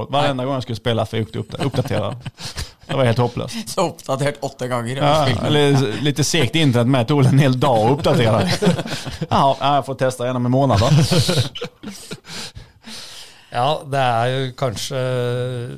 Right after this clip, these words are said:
Speaker 3: det er kanskje ikke fiber i Kazakstan
Speaker 1: Nei,
Speaker 3: heller,
Speaker 1: det
Speaker 3: eller?
Speaker 1: regner jeg ikke med at det er.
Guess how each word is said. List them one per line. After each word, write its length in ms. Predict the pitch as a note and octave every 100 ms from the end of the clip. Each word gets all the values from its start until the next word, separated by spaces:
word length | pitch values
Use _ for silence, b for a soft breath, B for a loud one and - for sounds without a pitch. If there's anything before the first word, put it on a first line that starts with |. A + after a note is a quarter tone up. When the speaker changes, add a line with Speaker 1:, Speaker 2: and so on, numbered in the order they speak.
| - _ _
Speaker 3:
det 100 | C3+
er 60 | C3+
kanskje 220 | C3+ G#2+
ikke 140 | B2 B2
fiber 460 | G#2+ G2 A2 C3 C3+
i 100 | B2+ A#2+ A2 b b _
Kazakstan 520 | B2+ A2 A#2+ - A#2+ A#2
Speaker 1:
Nei, 120 | B2 C3
Speaker 3:
heller, 160 | D#3 E3+
Speaker 1:
det 100 | E3
Speaker 3:
eller? 420 | B2+ C3 B2+ B2+
Speaker 1:
regner 260 | B2 A#2 A#2
jeg 80 | A#2
ikke 140 | -
med 80 | G#2+
at 80 | A#2+
det 80 | -
er. 360 | G#2+ - -